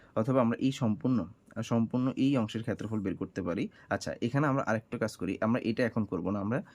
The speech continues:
এই সম্পূর্ণ, এটা কিন্তু একটা ট্রাপিজিয়াম, এই যে অংশটা আছে, এই অংশটা হচ্ছে কি একটা ট্রাপিজিয়াম, অথবা আমরা এখন যেহেতু এটার ক্ষেত্রফল বের করে ফেলছি, তাহলে এবার আমরা এই অংশের ক্ষেত্রফল বের করব। এই অংশটা হচ্ছে একটা ট্রাপিজিয়াম, অর্থাৎ এ সি ডি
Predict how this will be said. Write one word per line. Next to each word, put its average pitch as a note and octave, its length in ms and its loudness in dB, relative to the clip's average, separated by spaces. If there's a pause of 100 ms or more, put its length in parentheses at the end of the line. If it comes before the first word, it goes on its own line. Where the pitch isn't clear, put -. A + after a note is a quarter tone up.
(180)
এই B2+ 120 2
সম্পূর্ণ, A#2 420 0
এটা G2 160 -2
কিন্তু B2 180 -2
একটা A#2+ 140 -4
ট্রাপিজিয়াম, F#2 600 -4
এই A2+ 220 2
যে A#2+ 160 -2
অংশটা G#2 360 -2
আছে, A2 280 -4 (340)
এই A#2 160 2
অংশটা G#2 320 -2
হচ্ছে A#2 280 -4
কি C#3 200 -2 (300)
একটা A2 200 -2
ট্রাপিজিয়াম, G2+ 580 0
অথবা A2 380 0 (220)
আমরা G#2+ 300 0 (180)
এখন C#3 220 -2 (220)
যেহেতু B2 220 0
এটার C3+ 180 0
ক্ষেত্রফল C3 340 -4
বের G2+ 200 0
করে G2+ 140 -2
ফেলছি, F#2+ 280 -4
তাহলে G#2 240 -2
এবার G#2+ 240 0
আমরা G2+ 240 0
এই B2+ 160 2
অংশের A2 220 -2
ক্ষেত্রফল G2+ 360 -4
বের F#2 200 -2
করব। A#2 400 -2
এই G#2+ 260 0
অংশটা G#2 320 -4
হচ্ছে G#2 160 -6
একটা D#3+ 220 0 (320)
ট্রাপিজিয়াম, F#2 480 0
অর্থাৎ C3+ 220 0 (280)
এ B2 380 2
সি A#2+ 440 0 (340)
ডি A#2 260 6